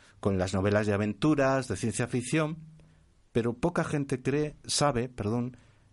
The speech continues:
que escribió una historia del espiritismo y que, mm, hacía prácticas espiritistas con cierta frecuencia, ¿no? Mm, en el siglo diecinueve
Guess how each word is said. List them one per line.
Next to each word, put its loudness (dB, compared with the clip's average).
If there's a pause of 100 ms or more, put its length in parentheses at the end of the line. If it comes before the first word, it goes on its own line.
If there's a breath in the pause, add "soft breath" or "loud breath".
(100)
que 2
escribió -2 (420)
una 2
historia -2
del 0
espiritismo -4 (680 loud breath)
y -2
que, 0 (680)
mm, 0
hacía 0
prácticas 0
espiritistas -2
con -4
cierta -2
frecuencia, -2
¿no? -2 (680 soft breath)
Mm, -4
en 2
el 0
siglo 0
diecinueve 0